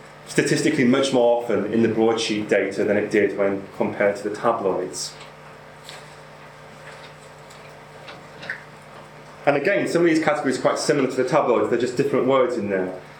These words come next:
So the broadsheets are also interested in legality as well, but rather than talking about words like bogus, they'll talk about legitimacy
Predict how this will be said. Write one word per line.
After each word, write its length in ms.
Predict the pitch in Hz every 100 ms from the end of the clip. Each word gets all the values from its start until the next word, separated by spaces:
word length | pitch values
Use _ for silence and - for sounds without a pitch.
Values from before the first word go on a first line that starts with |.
| -
So 560 | - 139 123 120 117 - - - -
the 60 | 135
broadsheets 540 | 147 175 - 131 120
are 60 | 135
also 300 | 160 - 113
interested 320 | 117 117 120
in 140 | 113
legality 540 | 110 110 104 101 - 110
as 80 | 107
well, 280 | 120 101
but 120 | 101 127
rather 240 | 135 131
than 100 | 120
talking 380 | 117 120 123 110
about 220 | 110 110
words 200 | 110 107
like 200 | 117 -
bogus, 680 | 117 110 110 92 - - - - -
they'll 160 | 123 110
talk 220 | 123 117
about 220 | 117 110
legitimacy 680 | 110 131 - 104 - 107